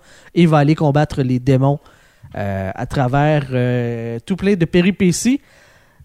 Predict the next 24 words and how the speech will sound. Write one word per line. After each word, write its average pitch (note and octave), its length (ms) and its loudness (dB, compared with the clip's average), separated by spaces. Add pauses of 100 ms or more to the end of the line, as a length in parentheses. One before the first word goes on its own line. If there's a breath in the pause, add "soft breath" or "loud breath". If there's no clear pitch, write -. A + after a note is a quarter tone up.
(240)
Grosso G#3+ 420 2
modo, B3+ 380 4
il F3+ 140 2
y F3+ 40 8
a, G3 380 2 (100)
euh, C#3 140 -6 (140)
quatre, - 520 -4
euh, F3+ 280 2 (400)
actes G3 360 0
principaux. E3+ 1120 -2
Il F3 60 -4
y D3+ 60 2
en D3+ 120 2
a E3+ 60 2
un E3+ 100 2
cinquième F3 800 -2
avec, D3 720 -2
euh, B2 560 0
avec, B2+ 460 -4
euh, A2+ 220 -4 (1300)
avec C3+ 320 2
Reapers E3+ 360 2
of D#3+ 120 -2
Souls, G#3+ 460 -2